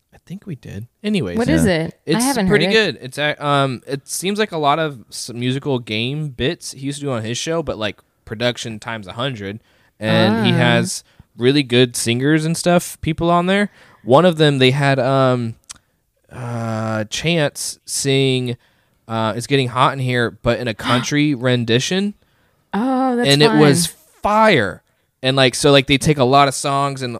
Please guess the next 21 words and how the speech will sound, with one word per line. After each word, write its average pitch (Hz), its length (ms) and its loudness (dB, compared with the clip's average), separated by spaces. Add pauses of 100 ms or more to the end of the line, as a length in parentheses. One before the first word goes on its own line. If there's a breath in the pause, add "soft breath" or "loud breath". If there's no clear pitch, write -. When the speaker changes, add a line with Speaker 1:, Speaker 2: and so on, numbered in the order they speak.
(100)
Speaker 1:
these 113 360 -10 (360)
amazing 135 520 2
artists 131 400 6
just - 220 -4
sing 135 560 0 (200)
things 135 480 2
you 131 80 4
would 139 120 6
never 135 360 4
hear 139 240 2
these 139 240 2
artists 147 300 2
sing. 165 300 -2
Sometimes 165 400 -4
they 131 100 0
have, 117 160 0
like, 107 140 0
w-, 104 180 -12 (200)
random 113 520 0
people 101 240 -6
like 98 180 -2